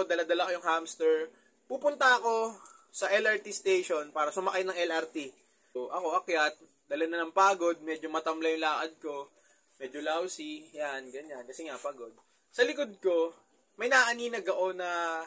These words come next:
tao na nakakulay, ano, brown. Kasi nakikita ko pa yung damit niya, pero yung mukha hindi ko nakikita. Yung, yung tingin ako ng tingin,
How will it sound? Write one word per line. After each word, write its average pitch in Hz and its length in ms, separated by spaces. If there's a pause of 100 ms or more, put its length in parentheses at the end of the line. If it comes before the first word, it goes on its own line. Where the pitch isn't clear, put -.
(140)
tao 190 400 (560)
na 156 80
nakakulay, 156 880
ano, 127 480
brown. 135 480
Kasi 147 480 (720)
nakikita 233 400
ko 226 80
pa 226 160
yung 214 80
damit 196 240
niya, 185 160
pero 185 160
yung 190 160
mukha 160 160
hindi 151 160
ko - 80
nakikita. 127 640 (800)
Yung, 190 480 (960)
yung 208 140 (180)
tingin 240 240
ako 220 160
ng 220 160
tingin, 156 400